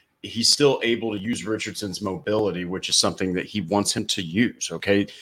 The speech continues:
That mobility is gonna open up opportunities. It's gonna make people freeze just for a second to make those completions a bit easier for Richardson. Um, I think he's starting him out throwing shorter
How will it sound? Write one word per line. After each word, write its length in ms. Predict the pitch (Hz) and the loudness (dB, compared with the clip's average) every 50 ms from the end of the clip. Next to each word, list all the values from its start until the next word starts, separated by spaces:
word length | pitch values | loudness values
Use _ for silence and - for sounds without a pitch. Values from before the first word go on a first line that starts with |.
| - _ _ | -20 _ _
That 200 | - 120 160 156 | 6 6 6 6
mobility 540 | 156 170 160 104 113 117 120 120 113 110 107 | 6 4 4 6 6 6 6 6 6 4 2
is 80 | 101 90 | 2 2
gonna 160 | 110 101 95 | 0 0 2
open 300 | - 101 98 87 95 95 | 2 0 0 0 -2 -2
up 140 | 95 87 - | 0 2 4
opportunities. 760 | 92 90 87 - - - - 92 90 90 82 78 85 85 80 | 4 4 4 2 -4 -8 -6 -4 -4 -4 -4 -4 -4 -4 -4
It's 120 | 98 98 - | -4 -4 -2
gonna 180 | - 120 117 | 0 0 2
make 320 | 110 107 107 113 110 - - | 2 2 0 0 -2 -2 -6
people 240 | - 120 - 92 - | -8 -6 -6 -8 -10
freeze 400 | - - - 107 104 98 90 82 | -10 -6 -2 0 0 0 0 -2
just 180 | - 127 - | -2 -2 -2
for 140 | - - 131 | 0 2 2
a 40 | 110 | 2
second 360 | - - - 120 113 117 - | 2 2 2 2 0 -2 -4
to 100 | - 104 | -2 -2
make 140 | 104 101 - | -2 -2 0
those 180 | - 104 - | -2 -4 -4
completions 540 | - - 85 _ - 117 104 - - 101 - | -4 -10 -14 _ -6 -6 -4 -4 -4 -6 -4
a 100 | - - - _ _ _ _ | -6 -6 -6 _ _ _ _
bit 180 | - 127 127 123 | 4 4 4 4
easier 480 | - 107 107 110 104 - 92 80 82 82 | 2 0 0 2 0 0 -2 -2 -6 -8
for 180 | - - - 87 | -10 -10 -10 -8
Richardson. 640 | 78 76 - - - - - - 92 90 87 87 _ _ _ _ - _ _ _ | -8 -8 -8 -10 -12 -10 -8 -6 -6 -8 -10 -12 _ _ _ _ -20 _ _ _
Um, 320 | - 117 110 113 117 117 117 | -2 0 2 2 0 0 0
I 120 | 113 110 107 | 0 0 0
think 240 | - - 151 165 | 2 0 0 0
he's 180 | - 156 135 - | 0 -2 -2 -2
starting 300 | - - 135 139 135 120 | 2 4 4 6 6 4
him 120 | 117 107 | 4 2
out 280 | 107 117 135 - - - | 2 2 0 0 -2 0
throwing 260 | 120 117 117 113 107 | 2 2 4 2 2
shorter 560 | - - - - 120 135 147 123 104 - - | 2 2 2 4 6 6 4 4 2 -2 -6